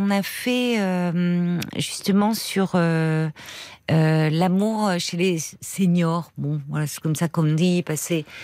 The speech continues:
Et, euh, moi, en, en préparant un peu, je me suis rendu compte, j'avais d'ailleurs cité un article du, du Figaro sur lequel j'étais tombée, qui s'intitulait La vie insoupçonnée des seniors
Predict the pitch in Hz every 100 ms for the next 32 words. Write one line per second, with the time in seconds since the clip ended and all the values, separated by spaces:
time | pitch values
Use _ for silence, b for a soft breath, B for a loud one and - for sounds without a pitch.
0 | B B - 202 202 190 180 175 170 170
1 | 160 - 196 220 233 196 175 160 139 -
2 | 202 214 208 220 208 190 254 254 208 180
3 | 202 185 180 190 240 226 196 165 170 170
4 | - - 185 175 175 - 190 160 160 143
5 | 147 - 147 151 160 156 147 135 165 151
6 | 147 147 - 160 165 247 - - 156 -
7 | - - 190 233 220 175 156 220 208 175
8 | - 180 - 185 196 196 170 165 - 170
9 | 165 160 156